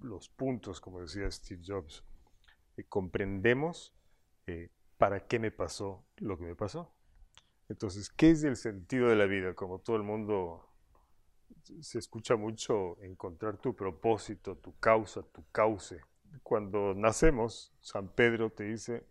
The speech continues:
"No te vayas todavía, llévate estos talentos". Entonces nos da talentos, dones, que, que son no diferentes entre uno y otro ser humano, sino únicos.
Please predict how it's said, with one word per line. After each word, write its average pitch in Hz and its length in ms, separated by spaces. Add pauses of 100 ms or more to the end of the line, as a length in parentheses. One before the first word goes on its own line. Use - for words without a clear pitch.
"No 131 220
te 139 140
vayas 139 280
todavía, 135 400 (380)
llévate 117 400
estos - 400
talentos". 98 720
Entonces 92 400
nos 92 140
da 92 120
talentos, 104 800
dones, 101 640 (1200)
que, 87 380
que - 80
son 101 500
no 101 100
diferentes 113 840 (300)
entre 95 300
uno 101 400
y 107 180
otro 104 240
ser 110 160
humano, 117 260
sino 98 380
únicos. 135 720